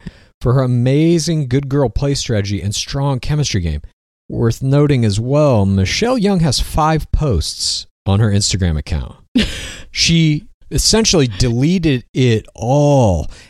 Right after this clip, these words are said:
Speaker 1: And this is something we recommend to any sub ten K player.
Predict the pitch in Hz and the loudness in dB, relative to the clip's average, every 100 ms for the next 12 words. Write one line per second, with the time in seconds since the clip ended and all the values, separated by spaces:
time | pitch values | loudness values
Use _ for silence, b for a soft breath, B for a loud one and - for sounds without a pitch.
0 | B 120 139 - - 202 202 247 233 233 | B 0 0 0 0 0 0 -2 -2 0
1 | 226 208 226 - 247 262 285 294 220 208 | -2 0 -2 -2 -4 -4 -2 0 2 2
2 | 202 196 196 - B B - 175 - - | 0 0 -2 -6 B B 0 0 -2 -2
3 | 208 220 220 214 180 - 190 185 156 - | 0 2 2 0 0 0 2 0 -2 -2
4 | 190 175 170 - 170 147 - 170 156 85 | -2 -2 -4 -2 -2 0 -2 0 0 -2